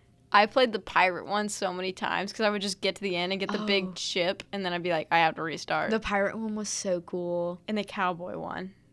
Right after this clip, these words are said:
Speaker 1: How do we get on these tangents? How
Speaker 2: Did
Speaker 1: are we
Speaker 2: not play the cowboy one.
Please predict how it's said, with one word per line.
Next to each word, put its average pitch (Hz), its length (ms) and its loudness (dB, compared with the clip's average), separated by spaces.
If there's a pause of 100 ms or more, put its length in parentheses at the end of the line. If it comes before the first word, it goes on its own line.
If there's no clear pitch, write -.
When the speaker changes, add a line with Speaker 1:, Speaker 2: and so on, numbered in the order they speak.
(180)
Speaker 1:
How - 160 -4
do 226 80 0
we 247 100 -2
get 196 180 -2
on 160 120 -4
these - 160 -12
tangents? - 500 -10
How 190 160 6
Speaker 2:
Did 185 100 12
Speaker 1:
are 196 40 6
we 202 100 4
Speaker 2:
not 175 140 0
play - 200 -6
the - 120 -10
cowboy - 420 -10
one. 208 220 -18